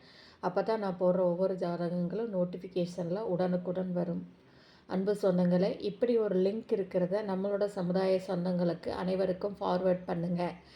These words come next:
அனைத்து மாவட்டமா இருந்தாலும் சரி, எந்த மாவட்டத்துல உங்களுக்கான ஜாதகம் வரணும்னு நீங்க நினைக்கிறீங்களோ, இந்த சேனல் நம்மளோட சொந்தங்களுக்கு அளவுக்கு அதிகமா ரீச் ஆகும்போது தான்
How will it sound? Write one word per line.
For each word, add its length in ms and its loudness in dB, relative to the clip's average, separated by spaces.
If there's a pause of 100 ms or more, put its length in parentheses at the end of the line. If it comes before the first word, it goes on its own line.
(200)
அனைத்து 400 2
மாவட்டமா 680 2
இருந்தாலும் 680 2
சரி, 500 -4
எந்த 340 0
மாவட்டத்துல 680 0 (100)
உங்களுக்கான 640 0
ஜாதகம் 500 -2
வரணும்னு 360 0
நீங்க 320 0
நினைக்கிறீங்களோ, 760 0 (440)
இந்த 300 6
சேனல் 480 4 (160)
நம்மளோட 520 4
சொந்தங்களுக்கு 800 2
அளவுக்கு 440 0
அதிகமா 560 0
ரீச் 320 -2
ஆகும்போது 580 2
தான் 240 -2